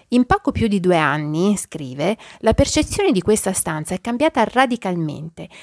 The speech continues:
Il mondo del progetto ha ripensato, potenziando i concetti di igiene, intimità, benessere, ma anche di risparmio idrico ed energetico, facendo propria la rinnovata affezione verso la casa."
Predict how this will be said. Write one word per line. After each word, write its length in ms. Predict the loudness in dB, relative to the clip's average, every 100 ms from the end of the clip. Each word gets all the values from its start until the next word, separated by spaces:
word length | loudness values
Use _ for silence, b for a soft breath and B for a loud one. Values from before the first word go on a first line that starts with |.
| B
Il 140 | 2
mondo 280 | 4 4 4
del 160 | 4 4
progetto 520 | 4 4 0 -2 -2
ha 60 | -2
ripensato, 720 | 0 -2 0 2 2 2 -2
potenziando 680 | -4 -2 -2 -2 0 4 4
i 120 | 4
concetti 520 | 0 -2 -2 -4 -6
di 120 | -6
igiene, 400 | -4 -2 0 2
intimità, 540 | 0 0 -2 0 2 2
benessere, 640 | 2 2 2 0 -2 0
ma 100 | 2
anche 220 | 2 2
di 100 | 0
risparmio 500 | 2 2 2 2 0 0
idrico 460 | -2 0 -2 -2
ed 140 | -2 0
energetico, 760 | 0 -2 -4 -6 -6 -8 -6
facendo 500 | 0 0 2 2 0
propria 520 | 0 2 2 0 0
la 80 | 0
rinnovata 460 | 2 0 0 0 -2
affezione 540 | -6 -8 -2 0 2
verso 340 | 2 2 0 -4
la 120 | -6
casa." 380 | -8 -10 -12